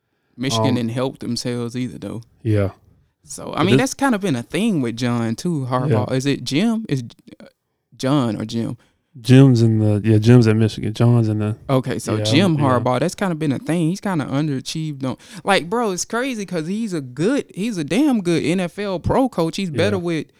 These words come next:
Speaker 1: grown men than he is with people that he can recruit and
Speaker 2: Yeah.
Speaker 1: people that are more, uh, moldable, if you will, in, in terms of young men,
Speaker 2: Well,
Speaker 1: which
Speaker 2: he's
Speaker 1: is
Speaker 2: still, he's
Speaker 1: weird.
Speaker 2: still pulling recruits in Michigan. He just hasn't been able to, you know, put a, uh,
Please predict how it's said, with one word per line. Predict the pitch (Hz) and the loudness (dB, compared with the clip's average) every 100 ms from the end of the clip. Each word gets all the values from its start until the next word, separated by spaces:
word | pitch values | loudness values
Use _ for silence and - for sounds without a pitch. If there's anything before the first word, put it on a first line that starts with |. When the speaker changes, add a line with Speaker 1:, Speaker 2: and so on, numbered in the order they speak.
| _ _ _ - | _ _ _ -6
Speaker 1:
grown | 139 180 214 180 | 0 2 2 0
men | 190 233 190 | -2 -2 -2
than | 156 151 | -2 0
he | 151 151 | 0 -2
is | 143 | -4
with | 139 139 - - _ _ _ | -6 -8 -8 -16 _ _ _
people | 175 170 147 139 131 | -8 -4 -4 -4 -4
that | 123 | -4
he | 165 | -4
can | 156 123 | -4 -4
recruit | 117 - 160 175 165 | -4 -6 -4 -4 -4
and | 131 123 | -4 -4
Speaker 2:
Yeah. | 110 | -4
Speaker 1:
people | - 147 | -4 -2
that | 135 | -2
are | 127 | -2
more, | 131 139 127 - _ _ - | -4 -6 -8 -14 _ _ -10
uh, | 127 | -4
moldable, | 120 127 190 156 117 120 117 127 | 0 4 4 2 -2 -2 -2 -2
if | 120 | 0
you | 135 127 | 0 0
will, | 127 123 123 | 0 -2 -4
in, | 117 | -4
in | 123 | -4
terms | 147 135 117 | -4 -4 -6
of | 113 | -6
young | 135 123 123 | -6 -6 -4
men, | 151 135 120 | -4 -6 -6
Speaker 2:
Well, | 127 | -2
Speaker 1:
which | 127 | 0
Speaker 2:
he's | |
Speaker 1:
is | 170 | -2
Speaker 2:
still, | - 156 | -2 -2
he's | 143 127 | -2 -2
Speaker 1:
weird. | 120 | 2
Speaker 2:
still | 208 | 2
pulling | - 160 143 | 2 0 0
recruits | 123 156 127 | -2 -2 -2
in | 117 | 2
Michigan. | 135 185 131 123 | 4 4 4 4
He | 123 127 | 6 4
just | 127 - | 4 4
hasn't | 123 127 | 4 4
been | 131 | 4
able | 131 120 | 2 0
to, | 117 113 - _ _ _ _ - | -4 -6 -10 _ _ _ _ 0
you | 127 | 6
know, | 120 | 8
put | - 127 | 8 8
a, | 120 120 - - _ 117 | 8 4 -2 -20 _ -6
uh, | 107 107 | -4 -4